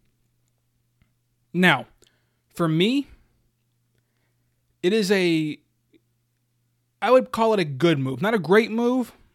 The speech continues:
not an amazing move, but not a bad move. It's a good move. This is gonna slide, this is gonna take care of your first base spot. Your first base slot was, you know, Dozier,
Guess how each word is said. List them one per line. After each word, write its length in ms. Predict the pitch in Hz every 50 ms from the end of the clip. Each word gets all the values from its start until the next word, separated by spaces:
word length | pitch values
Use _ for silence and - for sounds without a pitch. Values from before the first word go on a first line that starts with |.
| _ _ _ _ _ _ -
not 140 | 170 185 190
an 60 | 185
amazing 500 | 175 175 180 196 220 226 202 202 202 196
move, 400 | 196 190 185 185 180 180 175 - _ _ _ _ _ _ _ _ _ _ _ -
but 80 | -
not 120 | 175 196 202
a 40 |
bad 300 | 175 208 214 226 240 240
move. 420 | 233 233 233 240 240 240 226 - _ _ _ _ _ _ _ _ _ -
It's 160 | 160 147 -
a 40 | 208
good 160 | 202 285 269
move. 360 | 214 175 135 135 139 - - _ _ _ _ _ _ _ _ _ _ _ _ _ _ _ _ _ _ _ _ _ _ _ _ _ -
This 160 | - 175 175
is 80 | 214 175
gonna 180 | 233 233 220
slide, 460 | - - - - 208 196 208 214 220 214
this 80 | 214
is 40 | -
gonna 140 | 262 262 262
take 160 | - 285 254
care 120 | - 254
of 40 | 240
your 60 | 226
first 220 | - - 202 - -
base 140 | 170 147 -
spot. 280 | - - 147 - - _ - - - _
Your 140 | - 185 175
first 260 | - 240 247 233 -
base 240 | - 240 233 - -
slot 400 | - - - 214 208 208 202 -
was, 320 | 175 175 160 151 139 - - _ _ _ _ _ -
you 80 | 147
know, 160 | 143 127 - - -
Dozier, 720 | 143 - 185 190 196 202 202 180 175 196 190 190 190 185